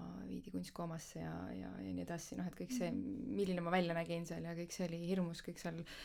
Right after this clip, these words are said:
Speaker 1: ka näha oma suuremaid vendi nutmas voodi ääres, et see oli, see oli väga kurnav, kuigi ma ise seesmiselt tundsin ennast suhteliselt hästi, kuna mingi teatud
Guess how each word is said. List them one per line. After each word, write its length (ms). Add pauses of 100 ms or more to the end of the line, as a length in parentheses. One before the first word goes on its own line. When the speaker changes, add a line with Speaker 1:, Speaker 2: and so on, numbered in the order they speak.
(340)
Speaker 1:
ka 260
näha 220
oma 160 (720)
suuremaid 500
vendi 480
nutmas 400
voodi 240
ääres, 320
et 80
see 100
oli, 120 (420)
see 180
oli 80
väga 200 (240)
kurnav, 400 (160)
kuigi 260
ma 80
ise 220 (100)
seesmiselt 480
tundsin 320
ennast 240
suhteliselt 400
hästi, 380 (320)
kuna 260
mingi 260
teatud 440